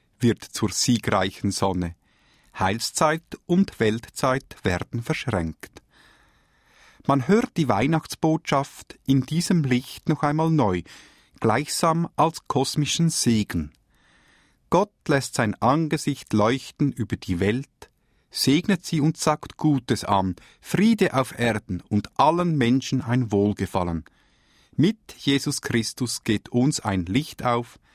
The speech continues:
wir wandern nicht länger im Dunkeln, die Zukunft wird hell, die Welt ist in guter Hoffnung. Das war ein starkes Symbol. An der Schwelle vom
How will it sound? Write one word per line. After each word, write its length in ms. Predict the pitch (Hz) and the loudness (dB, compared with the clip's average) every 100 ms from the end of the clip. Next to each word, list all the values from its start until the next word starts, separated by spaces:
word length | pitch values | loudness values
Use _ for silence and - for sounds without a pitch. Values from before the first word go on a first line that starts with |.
| _ _ _ _ - | _ _ _ _ -2
wir 200 | 113 101 | 0 4
wandern 520 | 107 156 175 170 147 | 4 2 -2 -2 0
nicht 280 | 113 - 113 | 0 0 0
länger 320 | 110 147 147 - | 2 2 0 -2
im 140 | 98 | -2
Dunkeln, 640 | 90 117 139 151 - 135 127 _ _ _ _ - | 2 2 2 -2 -2 0 -2 _ _ _ _ -4
die 100 | 131 | -4
Zukunft 580 | - 220 214 170 147 - | 0 0 0 -2 -2 -4
wird 260 | 104 - - | -6 -4 -2
hell, 320 | 113 127 123 _ - | 0 0 -4 _ -2
die 160 | 165 | 0
Welt 320 | 101 98 - | 0 -2 -4
ist 200 | 135 - 165 | -6 -2 -2
in 120 | 160 | 0
guter 460 | 113 98 - 135 | -4 -4 -4 -4
Hoffnung. 460 | 90 82 - 82 - _ _ _ _ _ _ _ _ _ _ _ _ _ _ | -4 -8 -8 -10 -12 _ _ _ _ _ _ _ _ _ _ _ _ _ _
Das 400 | - 196 - - 98 | 0 0 0 -2 2
war 180 | 92 87 | 2 2
ein 140 | 87 | -4
starkes 760 | - - 110 107 - - - | -4 -2 -2 -2 -4 -6 -6
Symbol. 540 | - 95 87 98 95 95 _ _ _ _ _ - - - | -2 -2 0 0 -2 -6 _ _ _ _ _ -20 -16 -2
An 180 | 117 113 | -2 0
der 120 | 110 | -2
Schwelle 520 | - 110 139 175 185 | -2 0 2 4 0
vom 260 | - 113 | 2 0